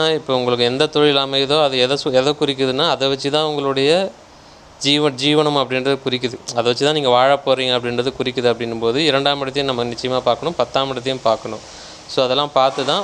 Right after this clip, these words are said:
ஒரு முடிவுக்கு வர முடியும். முக்கியமா பிசினஸ் பண்றவங்க வந்து இந்த பிசினஸ் உங்களுக்கு செட் ஆகுமா ஆகாதான்றது ஒரு முறைக்கு நாலு முறை, அஹ், ஆலோசனை பண்ணி முடிவெடுக்கிறது நல்லது. So, ஜோதிடம் பார்த்து உங்க ஜாதகத்தை போய் காமிச்சுமே நீங்க முடிவு பண்ணிக்கலாம்.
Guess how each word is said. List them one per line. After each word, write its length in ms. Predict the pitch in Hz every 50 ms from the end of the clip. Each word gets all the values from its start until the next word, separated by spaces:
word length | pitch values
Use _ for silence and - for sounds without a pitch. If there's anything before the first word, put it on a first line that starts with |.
| 170
ஒரு 160 | 139 131 127 127
முடிவுக்கு 420 | 127 131 135 139 139 131 135 160
வர 200 | 147 123 117 113
முடியும். 360 | 113 113 113 110 113 107 107 - - - - - _ _ _ -
முக்கியமா 320 | 127 120 - 139 147 160 147
பிசினஸ் 400 | 131 135 131 - 165 160 160 156 -
பண்றவங்க 540 | 156 135 131 131 123 127 123 123 120 120 117
வந்து 240 | 117 120 123 135 147
இந்த 160 | 147 131 123 120 120 123
பிசினஸ் 360 | 123 127 - 151 147 143 151
உங்களுக்கு 280 | 139 131 123 120 -
செட் 200 | 127 120 - -
ஆகுமா 340 | 139 135 131 127 123 123 127 127 120
ஆகாதான்றது 580 | 120 120 120 123 120 123 127 120 123 123 135 131
ஒரு 160 | 123 120 120
முறைக்கு 300 | 120 123 123 131 131 135
நாலு 220 | 123 120 117 120
முறை, 220 | 117 117 120 139 160 - - - - - - - - - - - -
அஹ், 440 | 117 117 117 117 113 113 113 110 113 113 117
ஆலோசனை 440 | 120 127 135 139 139 - 135 127
பண்ணி 200 | 117 123 123 135
முடிவெடுக்கிறது 600 | 135 131 123 127 123 117 117 110 120 117 120 135
நல்லது. 420 | 131 123 113 113 113 113 110 117 139 180 - - - - - - - - - - -
So, 180 | - - - 127 123 120 120 120
ஜோதிடம் 420 | 117 131 139 143 147 143 143 135
பார்த்து 280 | 131 123 123 123 - 135
உங்க 120 | 127 117
ஜாதகத்தை 440 | 123 123 127 135 131 139 135 - 131
போய் 120 | 127 127 123
காமிச்சுமே 560 | - 120 123 131 131 127 - 139 135 139 147 156 147
நீங்க 200 | 139 131 123 123
முடிவு 280 | 120 120 120 127 131 123
பண்ணிக்கலாம். 460 | 120 117 113 113 - 110 110 107 -